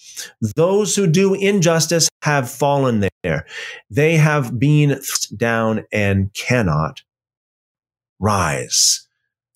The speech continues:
Psalm thirty-nine. The futility of life.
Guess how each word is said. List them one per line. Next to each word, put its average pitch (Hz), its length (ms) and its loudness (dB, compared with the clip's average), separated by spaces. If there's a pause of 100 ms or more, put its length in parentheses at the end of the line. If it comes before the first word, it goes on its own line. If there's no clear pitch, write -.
(260)
Psalm 185 720 -2 (140)
thirty-nine. 147 880 0 (4000)
The 92 80 -6
futility 151 640 2
of 139 80 0
life. 135 360 0